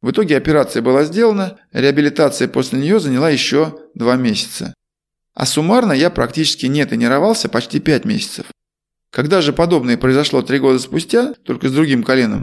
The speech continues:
я уже знал, что делать, и весь период с момента повреждения до операции и восстановления после нее занял полтора месяца. Да и возвращение в форму тоже прошло существенно быстрее.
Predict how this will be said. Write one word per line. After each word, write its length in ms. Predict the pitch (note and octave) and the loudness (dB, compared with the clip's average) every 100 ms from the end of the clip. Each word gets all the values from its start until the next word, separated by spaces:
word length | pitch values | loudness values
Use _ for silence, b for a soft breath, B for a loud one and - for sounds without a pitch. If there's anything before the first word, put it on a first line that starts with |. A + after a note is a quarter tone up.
| - | -4
я 160 | C3+ F3 | 0 2
уже 220 | D3+ E3 | 2 2
знал, 260 | E3 B2+ | 0 -2
что 200 | G#2 C#3 | -2 -2
делать, 460 | B2+ G#2+ G#2+ D#3+ - _ _ _ | 0 0 0 -2 -8 _ _ _
и 80 | B2+ | -2
весь 240 | B2 D#3+ - | 0 0 2
период 400 | D3+ A3+ B3+ - | 4 4 2 2
с 40 | |
момента 400 | C3+ E3 C3+ A#2+ | 0 0 0 -2
повреждения 720 | B2 A#2+ D#3 D#3+ C3+ G#2 G#2 | -2 0 0 2 2 2 -2
до 220 | A#2 B2+ | 0 2
операции 640 | A#2+ C#3+ F#3 A#3+ - A#2 - _ | 2 2 2 2 0 -4 -4 _
и 80 | D#3 | 0
восстановления 600 | C3 C3 C#3 C#3+ A#2 A2 | 0 0 0 2 2 2
после 300 | G#2+ A2+ D#3 | -2 -4 0
нее 240 | G3+ A#3+ A#3+ _ _ - | 2 2 0 _ _ -2
занял 320 | A#3 B3 F#3 | 2 2 2
полтора 360 | E3 D3+ F#3+ | 0 2 0
месяца. 520 | F3 C#3+ - - B2 C3 _ _ _ - | 0 -2 -4 -8 -10 -12 _ _ _ -2
Да 140 | A3+ | 2
и 100 | C4 | 4
возвращение 520 | F3 E3 E3 A#3+ G#3 | 4 2 2 0 -2
в 40 | - | 0
форму 320 | C3+ C#3 C3 | 0 0 0
тоже 240 | C3 B2+ | 0 0
прошло 360 | - A#2+ A#2+ G#3 | -2 -2 0 0
существенно 440 | C#3+ D3 D#3+ C3+ | 0 -2 -2 -2
быстрее. 540 | B2+ C#3+ C3+ G#2+ - | -2 -2 -2 -2 -4